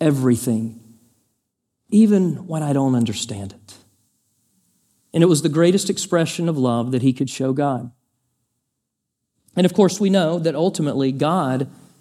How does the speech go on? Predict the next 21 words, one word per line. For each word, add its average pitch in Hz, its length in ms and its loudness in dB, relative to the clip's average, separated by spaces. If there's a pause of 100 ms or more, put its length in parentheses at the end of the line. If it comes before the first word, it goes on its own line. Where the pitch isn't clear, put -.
(320)
did 147 160 0
not 147 220 2
withhold 147 460 0
his 185 380 4
only 123 380 0
son 113 760 -2
from 135 340 -2
us. - 680 -8 (800)
He 214 160 4
held 185 320 0
nothing 180 840 0
back. 139 600 -4 (520)
He 240 140 6
held 226 220 4
nothing 240 420 2
back 208 240 0
because 196 320 -2
of 175 240 -4
his 240 460 2 (260)
great 202 540 0
love 175 580 -2